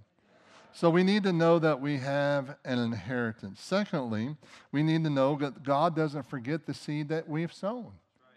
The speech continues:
He doesn't forget the offerings that we have given. You know, he remembers everything. He remembers every seed we've given. You know, the Word of God says in Galatians, it says that,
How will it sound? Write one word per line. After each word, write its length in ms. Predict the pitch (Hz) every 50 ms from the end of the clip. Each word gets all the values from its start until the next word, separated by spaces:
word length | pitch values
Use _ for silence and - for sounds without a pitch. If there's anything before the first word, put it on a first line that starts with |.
| _
He 160 | - 175 196 208
doesn't 320 | 220 233 226 196 220 196
forget 460 | - - 190 165 151 190 220 220 -
the 60 | 190
offerings 600 | - - 170 196 208 190 - - 160 165 156 143
that 140 | 156 165 -
we 120 | 180 180 185
have 160 | 185 165 156
given. 360 | 220 220 220 208 151 123 110 - _ - - - - - _
You 100 | - 175
know, 100 | 196 190
he 140 | 175 190 214
remembers 640 | 208 202 202 190 190 202 214 208 190 185 160 139 - _ _ -
everything. 800 | 185 202 196 170 147 151 143 127 117 - 113 98 82 85 95 90 - _ _ _ _ _ _ _ _
He 120 | - 170 180
remembers 560 | 180 180 180 180 190 190 185 175 160 139 - -
every 320 | - 185 185 180 202 196
seed 360 | - - - 190 190 190 170
we've 240 | 175 185 180 156 139
given. 420 | 147 170 185 170 131 117 92 82 - _ - - - - - - _ -
You 60 | 160
know, 60 | 175
the 80 | 165 156
Word 240 | 151 175 196 202 185
of 60 | 151
God 300 | 165 175 175 185 175 -
says 240 | - 175 170 147 151
in 120 | 147 127
Galatians, 680 | 117 151 165 175 190 185 - - 147 123 113 - - - _ - - - _ -
it 120 | 156 151
says 380 | 147 - - 175 165 156 139 131
that, 220 | 160 151 139 123